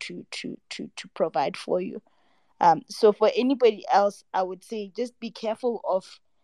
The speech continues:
the difference between the smokes and screens and the distractions, because you can find yourself doing interviews every day of the week, also from one radio station to another and what, and you're not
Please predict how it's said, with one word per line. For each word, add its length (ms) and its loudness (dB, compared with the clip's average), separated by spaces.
the 80 0
difference 400 -2
between 320 -8
the 80 -2
smokes 380 -6
and 120 -6
screens 420 -6
and 160 -2
the 60 -4
distractions, 640 -4
because 320 -4
you 60 -6
can 200 0
find 260 6
yourself 400 0
doing 280 -6
interviews 600 -10
every 280 0
day 240 0
of 160 0
the 100 -2
week, 400 -6
also 280 6
from 240 -4
one 180 -2
radio 220 -4
station 440 -6
to 140 -2
another 360 -2
and 140 -4
what, 220 -4
and 140 2
you're 100 2
not 220 0